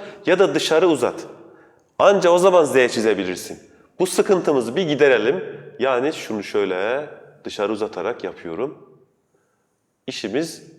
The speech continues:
bakın bitti zaten. Çünkü Z gördük. İşte şöyle bakın. Şuradan geliyorum. Şöyle gidiyorum. Ve şöyle dönüş yaptım. İşte burası da şu çizgiden oldu. Ne demek?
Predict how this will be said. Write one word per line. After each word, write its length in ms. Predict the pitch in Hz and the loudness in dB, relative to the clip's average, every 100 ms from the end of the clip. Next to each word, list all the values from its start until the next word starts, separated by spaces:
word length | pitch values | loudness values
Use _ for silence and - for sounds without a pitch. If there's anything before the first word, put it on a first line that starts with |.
| _ - | _ -10
bakın 420 | 107 139 160 - - - _ - | -6 -6 -8 -12 -20 -20 _ -16
bitti 340 | 131 160 - | -10 -10 -8
zaten. 380 | 156 117 98 85 - - - - - - _ _ _ _ _ - - | -2 0 -2 -8 -12 -20 -20 -20 -20 -20 _ _ _ _ _ -20 -12
Çünkü 340 | - 123 120 | -6 -6 -4
Z 80 | 104 | 0
gördük. 580 | 135 151 135 92 90 - | 2 4 0 -2 -6 -12
İşte 220 | - - | -8 -6
şöyle 340 | 107 107 90 87 | -2 -2 -2 -4
bakın. 240 | 90 82 - | -6 -10 -18
Şuradan 360 | - 101 98 95 | -14 -6 -6 -4
geliyorum. 840 | 92 92 101 87 92 143 - - _ _ _ _ _ _ | -4 -2 -2 -2 -6 -8 -14 -20 _ _ _ _ _ _
Şöyle 340 | - 104 104 | -10 -4 -4
gidiyorum. 760 | 95 90 92 85 98 147 185 - - - _ _ | -4 -8 -6 -6 -4 -6 -8 -18 -20 -20 _ _
Ve 80 | 113 | -8
şöyle 320 | - 143 147 | -4 -2 0
dönüş 300 | 143 165 170 | 0 0 0
yaptım. 360 | 123 107 - 196 - - | -2 -2 -6 -8 -10 -16
İşte 360 | - 143 127 113 | -12 -10 -8 -2
burası 300 | 139 113 - | 0 0 -2
da 300 | 139 180 - - - _ _ _ | -2 -4 -8 -20 -20 _ _ _
şu 160 | - 151 | -14 -10
çizgiden 460 | - 107 98 135 | -10 -8 -2 0
oldu. 600 | 143 139 120 113 107 - - - - _ _ | 2 0 -2 -4 -8 -16 -20 -20 -20 _ _
Ne 120 | 165 175 | 0 2
demek? 380 | 143 202 - | 2 0 -4